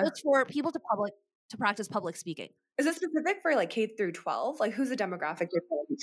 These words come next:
Speaker 2: out to?
Speaker 1: No, no, no, no. Adults use it. Like, most of the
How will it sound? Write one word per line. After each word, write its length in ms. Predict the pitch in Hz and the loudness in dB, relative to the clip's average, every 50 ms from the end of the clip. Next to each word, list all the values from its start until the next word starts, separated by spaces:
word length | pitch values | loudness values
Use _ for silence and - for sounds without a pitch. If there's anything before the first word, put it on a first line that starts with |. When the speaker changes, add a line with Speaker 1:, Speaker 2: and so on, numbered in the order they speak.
| - | 0
Speaker 2:
out 160 | 92 - - | 0 0 0
to? 120 | - - - - _ _ | -2 -4 -4 -4 _ _
Speaker 1:
No, 100 | 247 262 | 2 4
no, 220 | 262 254 254 254 247 | 6 6 6 6 6
no, 120 | 240 220 | 6 6
no. 200 | 190 165 143 - - - | 4 4 0 -4 0 2
Adults 340 | 214 220 226 226 220 - 214 | 4 4 4 4 2 0 0
use 220 | 214 214 208 196 | 0 0 4 4
it. 260 | 220 214 208 202 - | 6 6 6 4 2
Like, 220 | 202 190 180 - - - _ _ _ _ _ _ _ | 0 -2 -2 -2 -6 -14 _ _ _ _ _ _ _
most 320 | 240 262 311 370 381 - | -2 2 2 2 2 2
of 80 | 440 392 | 2 2
the 420 | 359 330 277 247 220 202 190 - | 4 4 6 6 4 4 2 -2